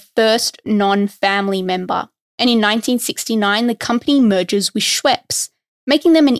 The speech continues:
international and global powerhouse. Not bad considering it all started with one man in one shop with a mortar and pestle in hand.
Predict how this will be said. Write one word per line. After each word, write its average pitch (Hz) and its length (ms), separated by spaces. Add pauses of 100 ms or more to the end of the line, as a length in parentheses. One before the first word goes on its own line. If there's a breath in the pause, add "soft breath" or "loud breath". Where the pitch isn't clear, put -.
international 247 880
and 190 160
global 208 640
powerhouse. - 1000 (500)
Not 339 220
bad 262 380
considering 220 500
it 190 100
all 202 220
started 208 500
with 185 180
one 214 320
man 202 400
in 190 260
one 220 280
shop 180 400 (340)
with 220 140
a 226 40
mortar 202 580
and 202 160
pestle 196 400
in 185 140
hand. 202 580